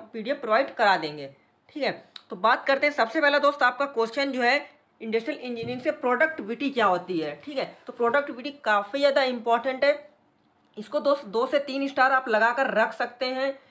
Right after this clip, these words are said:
क्योंकि काफ़ी बार पूछा जा चुका है और पूछा जाएगा इस बार भी। ठीक है, तो हम लोग जान लेते हैं आपका प्रोडक्टिविटी क्या होता है। देखिए, उत्पादन एक प्रक्रिया है, कहने का मतलब जो आपका प्रोडक्शन होता है वो क्या है, एक प्रोसेस है। ठीक है, जो निवेशित यानी इन्वेस्टमेंट,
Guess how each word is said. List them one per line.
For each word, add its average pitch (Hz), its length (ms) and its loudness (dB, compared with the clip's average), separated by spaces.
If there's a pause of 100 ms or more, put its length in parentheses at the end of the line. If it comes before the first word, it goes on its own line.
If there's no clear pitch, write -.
(320)
क्योंकि 233 220 -4
काफ़ी 226 400 0
बार 277 240 2
पूछा 240 260 -4
जा 262 140 4
चुका 262 200 -2
है 294 60 4
और 294 80 -2
पूछा 240 360 -6
जाएगा 233 340 2
इस 226 220 -12
बार 214 280 2
भी। 185 300 -6 (300)
ठीक 285 140 -4
है, 220 80 4 (260)
तो 220 60 -6
हम 233 120 -4
लोग 277 140 4
जान 254 180 2
लेते 254 200 -2
हैं 269 60 4
आपका 269 200 2
प्रोडक्टिविटी 262 580 -4
क्या 226 160 2
होता 175 200 2
है। 160 80 0
देखिए, 196 360 -6
उत्पादन 226 520 -2
एक 294 200 -2
प्रक्रिया 226 440 -2
है, 165 60 2 (260)
कहने 233 240 0
का 277 80 0
मतलब 277 140 2
जो 285 100 4
आपका 277 180 0
प्रोडक्शन 220 360 -2
होता 269 200 0
है 269 60 6
वो 262 80 4
क्या 277 120 2
है, 294 60 4
एक 294 100 -8
प्रोसेस 220 400 2
है। 151 120 0 (380)
ठीक 294 120 -4
है, 190 200 -2 (420)
जो 269 140 -2
निवेशित 254 500 2
यानी 269 180 2
इन्वेस्टमेंट, 254 720 0